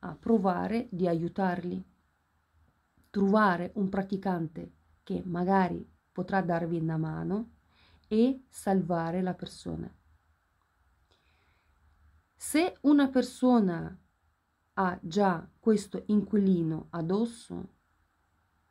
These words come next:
al novantanove per cento questa persona ascolterà questo video o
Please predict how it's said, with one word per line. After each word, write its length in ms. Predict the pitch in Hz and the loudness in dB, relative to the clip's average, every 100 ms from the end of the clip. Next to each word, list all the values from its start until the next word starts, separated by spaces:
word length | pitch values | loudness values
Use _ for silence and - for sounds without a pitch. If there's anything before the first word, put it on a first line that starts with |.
| _ _ _ _ _ _ | _ _ _ _ _ _
al 100 | 208 | 0
novantanove 640 | 208 233 277 269 240 240 233 | 4 6 6 6 6 6 2
per 160 | 226 196 | 0 -8
cento 680 | - 190 170 160 214 254 - _ _ _ _ _ _ _ _ | -4 -4 -4 -6 -10 -8 -10 _ _ _ _ _ _ _ _
questa 340 | 220 208 220 | -4 -2 -4
persona 580 | - 196 - 190 180 196 | -4 -8 -6 -4 0 0
ascolterà 680 | 196 190 - 196 190 196 208 | 0 -4 -2 -4 0 0 0
questo 400 | - 185 - 196 | 0 -6 -6 -8
video 540 | 165 165 151 165 - _ _ _ _ _ _ _ _ - | -4 -4 -6 -8 -12 _ _ _ _ _ _ _ _ 0
o 360 | 240 254 254 | 4 4 2